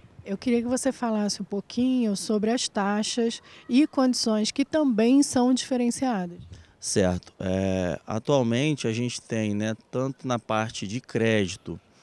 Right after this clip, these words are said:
Speaker 2: é, financiamento, financiamento de máquina, equipamento, tanto também na solução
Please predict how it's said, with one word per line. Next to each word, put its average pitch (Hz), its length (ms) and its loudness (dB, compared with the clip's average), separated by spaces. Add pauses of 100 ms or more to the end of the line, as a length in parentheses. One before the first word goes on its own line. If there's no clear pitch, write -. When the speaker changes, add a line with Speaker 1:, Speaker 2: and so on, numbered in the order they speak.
(480)
Speaker 2:
é, 92 400 -2
financiamento, 117 1040 0
financiamento 131 500 -4
de 131 140 -8
máquina, 120 540 0
equipamento, 113 920 -2 (500)
tanto 127 180 -4
também 123 240 0
na 123 100 0
solução 120 640 -2